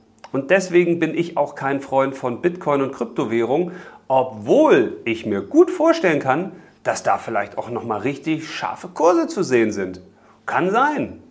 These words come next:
Muss aber eben auch nicht sein. Es kann auch sein, dass da nochmal richtig harte Kurse nach unten zu sehen sind. Das weiß eben keiner. Und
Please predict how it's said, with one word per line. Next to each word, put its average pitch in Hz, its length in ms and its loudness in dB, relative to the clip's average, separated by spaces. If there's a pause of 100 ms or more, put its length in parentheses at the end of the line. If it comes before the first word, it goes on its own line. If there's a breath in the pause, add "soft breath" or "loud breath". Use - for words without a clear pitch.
(180)
Muss 190 240 0
aber 240 240 4
eben 139 200 0
auch 110 120 4
nicht 107 180 -4
sein. 95 240 -8
Es 98 100 -16
kann 117 180 -2
auch 113 100 2
sein, 131 280 4
dass 131 140 0
da 135 100 0
nochmal 127 260 0
richtig 117 300 -6
harte 120 220 2
Kurse 135 300 -2
nach 151 160 0
unten 330 280 6
zu - 160 -4
sehen 101 280 -2
sind. 98 200 -8 (440 loud breath)
Das 208 140 -6
weiß 285 240 4
eben 226 180 0
keiner. 98 440 -6
Und 160 160 -4